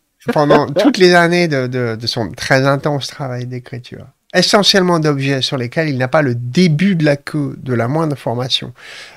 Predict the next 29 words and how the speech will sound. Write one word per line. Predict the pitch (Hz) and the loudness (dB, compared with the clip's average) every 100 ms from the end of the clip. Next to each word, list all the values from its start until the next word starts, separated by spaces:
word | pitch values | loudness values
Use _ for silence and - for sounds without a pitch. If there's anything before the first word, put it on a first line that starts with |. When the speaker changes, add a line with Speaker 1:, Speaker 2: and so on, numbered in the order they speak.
| - | -10
Speaker 1:
euh, | 123 - - - 269 | -8 -8 -4 -2 0
<laughs> | 294 311 - 320 | -2 -4 -6 -2
du | - 247 | 4 4
moindre | 196 185 165 | 4 4 4
éclairage | 160 170 156 156 151 | 2 2 2 2 0
factuel, | - 156 - - 170 175 226 135 - - - | -2 -2 -4 -8 -4 -2 -2 -6 -8 -12 -8
<laughs> | 523 - - | -6 -8 0
et | 214 | 2
il | 208 165 | 6 4
écrit | 165 220 | 4 0
ce | 214 165 | 0 0
texte-là. | 151 165 - 135 127 127 - 170 156 139 - | 0 -2 -2 -2 0 0 -2 -10 -12 -12 -2
Mais | 107 | -2
il | |
y | 107 | -2
a | |
vraiment | 101 120 123 143 147 | -4 -2 -2 0 -2
des | 113 110 | -2 -4
gens, | 143 151 110 | -4 -4 -6
euh, | - _ _ - | -8 _ _ -6
incroyables. | 151 - 160 143 120 - | -6 -4 -4 -4 -8 -8
Je | 131 | -4
suis | 123 - | -4 -2
fasciné, | 160 - 135 117 | -2 0 -2 -2
hein. | 107 - - - - | -4 -8 -20 -20 -8
J'avoue | 123 131 143 | -2 0 0
que, | 147 120 | -2 0
Speaker 2:
Ah | 143 | 4
oui, | 139 131 | 6 6